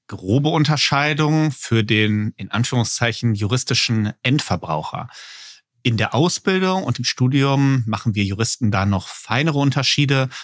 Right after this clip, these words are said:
Da gibt es noch ein sogenanntes Zwischenverfahren und noch andere Verfahrensstadien. Aber wir haben uns hier für unsere Hörer jetzt dafür, ähm, äh, also bewusst dazu entschieden,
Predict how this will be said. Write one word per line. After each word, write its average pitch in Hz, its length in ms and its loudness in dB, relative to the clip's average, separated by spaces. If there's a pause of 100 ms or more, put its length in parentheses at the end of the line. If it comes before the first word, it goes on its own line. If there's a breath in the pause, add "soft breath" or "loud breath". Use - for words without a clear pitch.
(140 loud breath)
Da 101 120 -4
gibt - 160 -6
es - 80 -8
noch 101 180 0
ein 107 120 2
sogenanntes 101 640 -2
Zwischenverfahren 127 1000 2
und - 180 -10
noch - 120 -16
andere 127 220 2
Verfahrensstadien. 107 760 0
Aber 101 220 0 (400 loud breath)
wir 127 220 2
haben 135 200 4
uns 135 380 2
hier 135 280 4
für - 180 -2
unsere 123 320 4
Hörer 117 280 4
jetzt 104 220 -4
dafür, 104 440 0 (380 loud breath)
ähm, 104 160 2
äh, 101 140 -4 (120)
also 95 160 -4
bewusst - 380 -4
dazu - 220 0
entschieden, 101 460 2